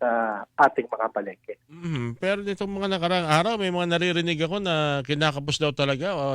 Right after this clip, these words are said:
Speaker 2: nawawala ng supply, ubusan ng supply. Meron pa rin daw mga naapektuhan daw kasi ng, ah, ah, ng, ng sakit o nung, ah, kung anumang salot yung dumapo sa kanilang, ah, ah, ba-, mga baboyan. May ganun pa bang mga report? Kulang pa ho ba talaga? Wala,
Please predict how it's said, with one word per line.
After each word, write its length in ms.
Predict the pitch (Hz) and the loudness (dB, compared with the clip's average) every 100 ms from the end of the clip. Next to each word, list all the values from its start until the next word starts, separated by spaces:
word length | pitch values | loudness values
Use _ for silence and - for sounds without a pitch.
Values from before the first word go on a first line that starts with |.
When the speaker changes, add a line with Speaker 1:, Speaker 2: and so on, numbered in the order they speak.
| 131 | 0
Speaker 2:
nawawala 400 | 139 139 139 139 | 2 2 2 0
ng 140 | 131 | 0
supply, 420 | 135 120 151 180 | -4 -4 -4 -4
ubusan 320 | 131 131 131 127 | -2 -2 0 -2
ng 80 | 120 | -2
supply. 320 | 135 156 196 | -2 -4 -2
Meron 240 | 117 107 107 | 0 0 0
pa 160 | 120 | 0
rin 160 | 123 120 | 0 0
daw 80 | 127 127 | 0 0
mga 320 | 123 127 127 127 | -2 0 0 2
naapektuhan 560 | 117 139 127 135 135 | 0 0 -2 0 0
daw 160 | 131 123 | 0 -2
kasi 240 | 135 147 | 0 -2
ng, 480 | 131 131 127 123 117 | 0 -2 -2 -2 0
ah, 120 | 113 - - - - - | 0 -2 -14 -20 -6 2
ah, 800 | 104 107 110 107 107 104 101 98 | 4 6 4 4 2 0 -2 -2
ng, 240 | 113 107 113 | -2 -2 -2
ng 120 | 113 | 0
sakit 560 | - 117 139 190 185 - | 0 0 2 2 0 -6
o 160 | 98 101 | -8 -6
nung, 240 | 110 113 113 | -6 -4 -2
ah, 240 | 113 110 | 0 -2
kung 240 | 98 113 110 | 0 0 0
anumang 400 | 117 117 120 110 | 0 0 0 0
salot 400 | 110 117 123 113 | 0 0 0 -2
yung 160 | 123 | -4
dumapo 400 | 120 120 113 123 | -2 0 0 -2
sa 160 | - 117 | -2 -2
kanilang, 400 | 120 123 123 120 | 0 0 0 0
ah, 480 | 120 117 113 110 - - - - | 2 2 2 0 -4 -16 -20 -2
ah, 240 | 98 101 | 2 2
ba-, 160 | 92 107 | 4 2
mga 220 | 113 120 | 2 2
baboyan. 440 | 113 107 143 170 160 | 2 2 0 0 -4
May 160 | 147 185 | 0 2
ganun 240 | 226 254 | 2 0
pa 80 | 240 | 0
bang 160 | 233 | 0
mga 160 | 214 196 185 | 0 0 0
report? 240 | - 214 | -2 -4
Kulang 320 | 214 214 214 | 0 2 2
pa 80 | 190 | 2
ho 80 | 185 | 0
ba 160 | 175 160 | 0 0
talaga? 480 | 151 147 180 - | -2 -2 -4 -4
Wala, 160 | 185 | 0